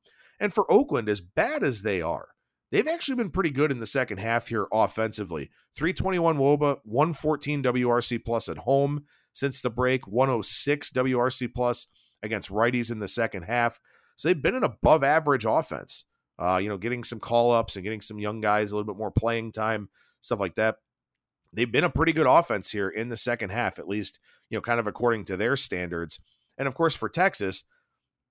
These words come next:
they've been a good offense all year long. Got Corey Seager back a few days ago. Should do a number here on Waldichuk. The Rangers have been among the league's best against lefties throughout the course of the season.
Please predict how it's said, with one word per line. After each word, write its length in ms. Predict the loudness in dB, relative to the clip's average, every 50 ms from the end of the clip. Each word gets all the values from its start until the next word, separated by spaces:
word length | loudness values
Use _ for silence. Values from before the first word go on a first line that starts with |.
| _
they've 140 | -2 0 0
been 100 | 0 0
a 40 | 0
good 140 | 0 2 4
offense 400 | 4 4 4 2 0 -2 0 2
all 140 | 2 2 2
year 180 | 0 -2 -2
long. 260 | 0 0 -2 -2 -4
Got 220 | -2 -2 -2 -2 -2
Corey 240 | -2 -4 -2 0 0
Seager 320 | 0 0 0 0 0 0
back 260 | 2 4 2 2 2
a 60 | -2
few 180 | -6 -8 -6 -4
days 280 | -2 0 0 0 -2 -2
ago. 360 | 0 2 2 2 2 2 -2 _ _ _ _ _ _
Should 280 | -2 2 4 4 4 4
do 140 | 4 2 2
a 60 | 2
number 360 | 2 0 0 0 -2 -2 -2
here 300 | -2 -4 -4 -4 -4 -4 0 2
on 220 | 4 4 4 2
Waldichuk. 720 | 2 2 2 4 2 2 0 -2 0 0 0 0 0 _
The 80 | -4 -4
Rangers 400 | -2 -2 -2 -2 -4 -4 -4 -4
have 120 | -4 -4
been 120 | -2 -2
among 320 | -2 0 2 2 2 2 0
the 100 | -2 -2
league's 280 | 0 -2 -4 -4 -8
best 360 | -6 -2 0 0 2 0 -2 -4
against 280 | -6 -6 -6 -6 -4
lefties 540 | -2 -2 -2 -2 -2 -4 -4 -4 -4 -4 -8 -12 _ _ _ _ _ _ _
throughout 280 | -2 2 4 4 4 4
the 80 | 2 -2
course 300 | -2 0 0 0 -2 -4
of 80 | -4
the 80 | -2 0
season. 520 | 2 2 2 2 2 2 2 0 -2 -4